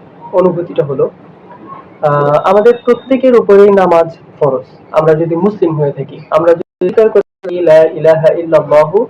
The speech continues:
মুহাম্মাদুর রাসূলুল্লাহ, আশহাদু আল লা ইলাহা ইল্লাল্লাহু ওয়াহদাহু লা শারীকা লাহু ওয়া আশহাদু আন্না মুহাম্মাদান আবদুহু ওয়া রাসূলুহু। আমরা যদি এই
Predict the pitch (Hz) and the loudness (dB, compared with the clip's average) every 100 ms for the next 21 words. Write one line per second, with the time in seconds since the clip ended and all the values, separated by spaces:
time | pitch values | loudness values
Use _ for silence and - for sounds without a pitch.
0 | - - - - 156 185 190 160 156 143 | -10 -20 -10 -4 -4 -2 -2 0 0 -4
1 | 135 165 147 131 135 127 - - - - | -6 -6 -6 -4 -6 -8 -20 -20 -20 -10
2 | 170 160 175 170 160 151 156 165 160 160 | -8 -4 0 2 2 2 2 4 2 0
3 | 156 160 156 165 160 151 147 151 147 156 | 0 2 0 -2 -4 -4 0 -2 0 -2
4 | 165 170 151 151 156 147 - - - 160 | -2 -6 -6 -4 -6 -8 -14 -20 -8 -2
5 | 160 151 160 165 170 160 151 143 151 143 | -2 0 -2 -2 -2 0 0 -4 -6 -8
6 | - - - - 151 143 151 160 147 151 | -10 -20 -10 -2 -2 -2 -2 -2 0 -2
7 | 175 175 165 - 147 190 180 156 - 143 | -2 0 0 -2 -6 -8 -4 -2 0 -2
8 | 147 151 143 151 147 139 135 127 - 143 | -4 -6 -12 -6 -4 0 -2 -2 -8 -10
9 | 131 - - - - - - 185 175 202 | -10 -14 -20 -20 -20 -20 -10 -4 0 0
10 | 202 202 170 214 208 190 214 220 | 0 -4 -4 -6 -4 -2 -2 -6